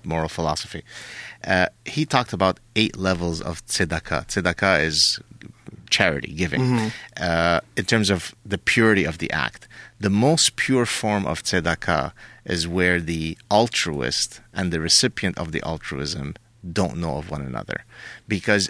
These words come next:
Speaker 1: and he said this a thousand years ago where he had no evolutionary training, but I then, I then package it as a, as an evolutionary argument. Because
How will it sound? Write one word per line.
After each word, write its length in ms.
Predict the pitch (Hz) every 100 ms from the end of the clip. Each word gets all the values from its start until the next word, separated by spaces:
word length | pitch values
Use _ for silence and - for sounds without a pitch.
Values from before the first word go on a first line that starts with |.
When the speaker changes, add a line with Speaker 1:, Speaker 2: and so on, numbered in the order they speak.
| -
Speaker 1:
and 140 | 107
he 120 | 113
said 240 | - 143 135
this 160 | 110
a 60 | 98
thousand 400 | - 123 107 98
years 240 | 123 139
ago 220 | 101 85 82
where 160 | 85
he 80 | 82
had 200 | 87 80
no 140 | 101 92
evolutionary 460 | 87 98 - 92
training, 300 | - 156 113
but 100 | 90
I 120 | 95 101
then, 240 | 110 95 -
I 140 | 101 -
then 200 | 98 98
package 400 | 90 113 123 104
it 100 | 92
as 120 | 78 85
a, 80 | -
as 100 | 87
an 80 | 87
evolutionary 480 | 82 90 135 117 60
argument. 340 | 78 76 - - - - -
Because 320 | 127 131 117